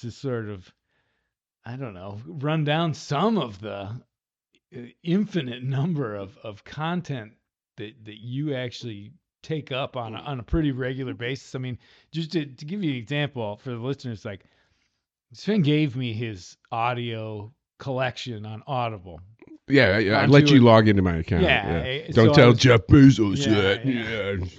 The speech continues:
Speaker 1: Sorry,
Speaker 2: He's coming,
Speaker 1: Jeff.
Speaker 2: he's coming for you.
Speaker 1: This is like <laughs> sixty books or something like that,
Speaker 2: He's gonna hunt you
Speaker 1: audiobooks.
Speaker 2: down on his yacht out there.
Speaker 1: And I, I head out to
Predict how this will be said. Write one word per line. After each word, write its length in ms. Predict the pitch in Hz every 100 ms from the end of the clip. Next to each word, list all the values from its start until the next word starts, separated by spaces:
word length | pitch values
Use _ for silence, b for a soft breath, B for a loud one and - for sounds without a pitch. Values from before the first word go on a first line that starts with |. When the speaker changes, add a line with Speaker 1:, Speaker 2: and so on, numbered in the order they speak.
| -
Speaker 1:
Sorry, 260 | 147 143
Speaker 2:
He's 120 | -
coming, 180 | - 120
Speaker 1:
Jeff. 60 | 110
Speaker 2:
he's 160 | - -
coming 320 | 113 117 101
for 280 | 104 104 107
you. 120 | 90
Speaker 1:
This 240 | - 339
is 160 | 247 208
like 240 | 214 170
<laughs> 140 | 453 -
sixty 580 | - - 247 302 220 175
books 440 | 139 156 151 -
or 80 | 139
something 320 | - 143 139
like 240 | 123 107 -
that, 260 | 120 107
Speaker 2:
He's 100 | 127
gonna 160 | 127 107
hunt 240 | 131 127
you 100 | 120
Speaker 1:
audiobooks. 40 | 110
Speaker 2:
down 240 | 117 117
on 120 | 113 107
his 240 | 95 87 98
yacht 300 | 101 104 107
out 240 | 95 101
there. 420 | 110 107 117 135 160
Speaker 1:
And 140 | 165
I, 340 | 165 151 196 190
I 180 | - 190
head 260 | 185 160 135
out 380 | 117 117 123 -
to 280 | 120 113